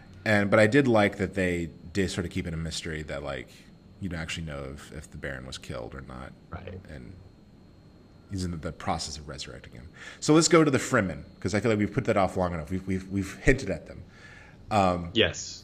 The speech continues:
Speaker 1: but,
Speaker 2: The
Speaker 1: so, like,
Speaker 2: Fremen.
Speaker 1: Paul and Jessica, they are able to escape the Harkonnen, uh,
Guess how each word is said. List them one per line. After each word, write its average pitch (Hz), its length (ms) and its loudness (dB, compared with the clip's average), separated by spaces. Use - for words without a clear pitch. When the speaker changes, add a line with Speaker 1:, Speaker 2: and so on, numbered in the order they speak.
Speaker 1:
but, 107 340 4
Speaker 2:
The - 60 -14
Speaker 1:
so, - 140 4
like, 107 140 6
Speaker 2:
Fremen. 95 120 -4
Speaker 1:
Paul 120 340 8
and 92 340 0
Jessica, 104 440 2
they 92 140 2
are 90 140 0
able 90 200 0
to 90 100 -4
escape 98 560 0
the 85 60 -8
Harkonnen, 82 560 -4
uh, 80 360 -4